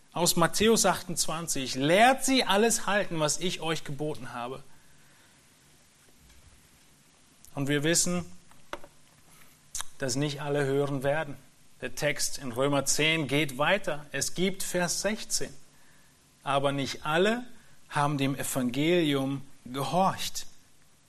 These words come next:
Denn Jesaja spricht, „Herr, wer hat unserer Verkündigung geglaubt?“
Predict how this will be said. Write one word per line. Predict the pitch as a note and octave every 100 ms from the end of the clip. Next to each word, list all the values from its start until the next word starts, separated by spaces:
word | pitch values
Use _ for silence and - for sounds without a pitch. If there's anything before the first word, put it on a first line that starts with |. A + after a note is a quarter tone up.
| _ _ _ _ _ _ _
Denn | C#3 C3+
Jesaja | B2+ B2+ C#3 E3 F3
spricht, | - D3 C#3+ C#3 -
„Herr, | C#3 D3 E3 C#3
wer | C3+ C#3+
hat | D3 C3+
unserer | C3 C3 C3+
Verkündigung | - B2 - D#3+ C3+ A#2+ A2+ A2+
geglaubt?“ | A2+ - A#2 A2 - -